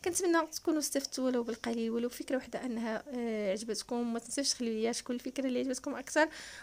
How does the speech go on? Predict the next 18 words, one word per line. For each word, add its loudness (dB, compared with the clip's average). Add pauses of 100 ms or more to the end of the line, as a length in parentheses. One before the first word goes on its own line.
وكنشكركم 2
بزاف 0
بزاف 0
على 0
المتابعه. 2
وللمزيد 2
من 0
الحيل 2
والافكار 0
المنزليه 0
تسهل -4
عليكم 0
حياتكم -2
اليوميه، 0
مرحبا -2
بكم -2
في -4
القناه، 2